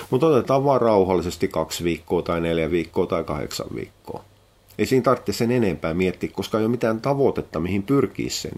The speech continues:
jälkeen. Elikkä riittää se, että se koira toipuu siihen kotikuntoon eräällä tapaa. Sen sijaan treenaavilla tää ymmärrys siitä, että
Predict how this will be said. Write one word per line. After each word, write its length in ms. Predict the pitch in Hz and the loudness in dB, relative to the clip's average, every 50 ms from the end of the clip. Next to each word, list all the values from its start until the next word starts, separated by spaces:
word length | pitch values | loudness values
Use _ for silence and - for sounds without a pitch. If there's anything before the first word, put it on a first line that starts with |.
| - 53 | -10 -10
jälkeen. 420 | 55 53 - - _ - - - - - - - - - - - - - - | -10 -10 -12 -12 _ -14 -14 -14 -14 -20 -20 -16 -14 -12 -12 -12 -14 -4 2
Elikkä 280 | 101 101 95 - 123 120 | 2 2 2 2 0 2
riittää 460 | 139 151 143 98 - - - 76 76 | 4 4 4 2 0 -2 -4 -2 -2
se, 200 | - - 90 87 | 0 2 2 2
että 100 | 82 - | 0 -2
se 60 | - | -8
koira 320 | 87 - 92 87 80 82 | -2 0 0 2 2 0
toipuu 580 | 80 80 78 78 76 - - - 80 76 73 - - | -2 0 -2 -2 -2 -4 -2 -2 0 0 0 -2 -6
siihen 460 | - - 85 78 80 80 73 71 69 - - _ _ _ _ _ - - - - - 98 107 - - 76 76 - _ _ _ | -6 -6 -4 -2 -2 -4 -4 -6 -8 -12 -14 _ _ _ _ _ -20 -20 -20 -20 -20 -16 -14 -12 -12 -12 -12 -16 _ _ _
kotikuntoon 1040 | - 92 90 - - 92 80 80 - - 82 80 80 78 78 78 - 76 73 69 71 | -2 -2 -2 0 0 -2 -2 -2 -2 -4 -2 -2 0 -2 -4 -4 -4 -4 -4 -4 -6
eräällä 280 | 60 - - - - - | -6 -6 -6 -8 -8 -8
tapaa. 360 | - - - _ - - - - _ _ _ - - - - - _ | -12 -14 -12 _ -12 -12 -12 -14 _ _ _ -20 -20 -20 -20 -20 _
Sen 180 | - - 147 143 | -2 -2 -2 0
sijaan 220 | - 117 104 101 | 2 0 0 0
treenaavilla 580 | - 143 147 127 98 90 82 76 76 80 78 71 | 0 2 2 2 2 2 0 0 0 -2 -2 -2
tää 340 | - 90 82 80 80 80 76 71 - _ _ _ - - - - - | -2 -2 0 0 0 0 -2 -4 -8 _ _ _ -20 -20 -16 -10 -4
ymmärrys 580 | - 101 98 98 92 87 80 - - - - | 0 2 2 4 2 2 0 -2 -4 -6 -2
siitä, 340 | - 95 87 87 - - 85 | 2 2 2 2 0 -2 -4
että 180 | 80 - - | -4 -4 -6